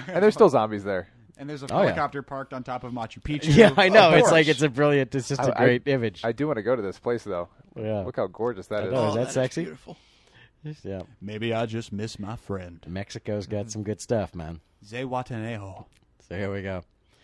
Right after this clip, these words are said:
Speaker 3: So it's like, if you, if you want to know how the other gun worked,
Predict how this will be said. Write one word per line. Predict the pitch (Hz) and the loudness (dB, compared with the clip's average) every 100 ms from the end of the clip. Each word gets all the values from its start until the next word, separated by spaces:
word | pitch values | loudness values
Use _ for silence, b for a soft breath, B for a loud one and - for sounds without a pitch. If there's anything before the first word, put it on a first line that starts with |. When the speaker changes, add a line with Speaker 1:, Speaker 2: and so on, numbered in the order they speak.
| b b b _ | b b b _
Speaker 3:
So | 101 | -12
it's | 95 | -8
like, | 92 | -6
if | 98 | -2
you, | 127 123 | 0 0
if | 127 117 | 0 -2
you | 131 | 0
want | 127 127 | 0 0
to | |
know | 123 | 2
how | 123 113 | 2 2
the | 117 | 4
other | 143 | 4
gun | 117 110 | 2 0
worked, | 107 107 104 - | 0 -2 -4 -12